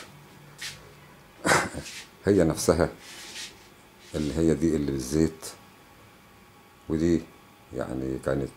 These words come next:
رسم قديم من أكتر من حوالي خمسة وأربعين سنة، كانت بالزيت،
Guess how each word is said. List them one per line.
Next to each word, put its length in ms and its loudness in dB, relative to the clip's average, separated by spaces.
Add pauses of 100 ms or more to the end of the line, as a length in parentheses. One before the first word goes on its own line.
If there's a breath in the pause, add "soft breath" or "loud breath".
رسم 260 -4
قديم 300 0
من 180 -2
أكتر 280 -2
من 480 -4 (720)
حوالي 200 0
خمسة 360 2
وأربعين 340 2
سنة، 320 4 (1400)
كانت 240 4
بالزيت، 640 0